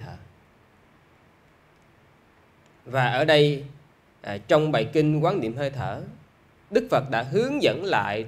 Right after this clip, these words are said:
tuần tự các bước để chúng ta thực hành.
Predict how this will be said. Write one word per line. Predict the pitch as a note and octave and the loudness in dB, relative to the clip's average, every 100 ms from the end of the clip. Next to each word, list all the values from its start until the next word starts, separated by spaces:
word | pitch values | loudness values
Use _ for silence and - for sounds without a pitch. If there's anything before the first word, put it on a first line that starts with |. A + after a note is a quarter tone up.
| - | 2
tuần | E3 D3+ B2+ B2 | 6 6 4 0
tự | A#2+ G#2+ A2 A#2 - _ _ _ _ - | -2 -2 -4 -10 -16 _ _ _ _ -2
các | G3+ G#3 | -2 0
bước | G#3 C4+ C#4+ - - _ _ - | 2 2 0 -8 -20 _ _ -2
để | C3+ A2 A#2+ | 2 2 2
chúng | B2 G#3 | -2 -4
ta | G3 D3+ | -2 -2
thực | D3+ D3 | -2 -8
hành. | C3 A#2+ G#2 F#2 | -2 -2 -2 -10